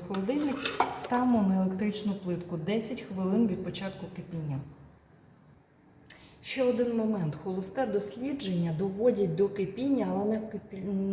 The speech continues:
не кип-, не має кипіти десять хвилин. Довели до кипіння, ви бачите, що тут пара йде, і титруємо робочим розчином калій перманганату.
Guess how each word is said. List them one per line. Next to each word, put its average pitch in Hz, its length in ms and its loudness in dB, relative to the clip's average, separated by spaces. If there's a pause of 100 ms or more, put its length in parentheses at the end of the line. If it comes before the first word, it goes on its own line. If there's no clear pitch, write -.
(120)
не 202 80 0
кип-, - 360 -10
не 196 200 0
має 226 280 0
кипіти 208 440 -6
десять 196 380 0
хвилин. 185 380 0
Довели 208 340 6
до 185 120 2
кипіння, 247 440 -2
ви 175 80 0
бачите, 165 360 -2
що - 140 -10
тут 165 100 -14
пара 277 340 -2
йде, 156 220 0 (460)
і 226 100 0
титруємо 214 540 2
робочим 185 540 -2
розчином 214 500 -2
калій 202 240 -2
перманганату. 185 840 -2